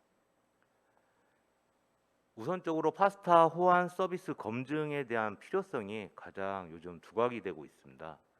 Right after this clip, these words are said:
그 이유는 공공기관, 행정기관, 민간 기업에서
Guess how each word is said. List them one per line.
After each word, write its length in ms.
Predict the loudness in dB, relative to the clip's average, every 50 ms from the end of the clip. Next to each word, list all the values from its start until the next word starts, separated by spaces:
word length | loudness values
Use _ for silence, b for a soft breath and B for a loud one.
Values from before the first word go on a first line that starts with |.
| _ _
그 100 | -14 -12
이유는 640 | -12 -10 -8 -6 -6 -6 -6 -6 -8 -10 -12 -12 -14 -20 B B B B B B B B B B B B B B
공공기관, 840 | -16 -12 -12 -8 -6 -6 -6 -6 -8 -6 -4 -4 -4 -4 -6 -10 -16 -18
행정기관, 680 | -14 -10 -6 -6 -6 -6 -6 -8 -4 -2 -2 -2 -4 -6 -12 -20 -18
민간 520 | -14 -12 -12 -8 -6 -4 -4 -4 -4 -8 -12
기업에서 800 | -12 -8 -4 -4 -2 -2 -2 -4 -6 -4 -4 -4 -4 -4 -6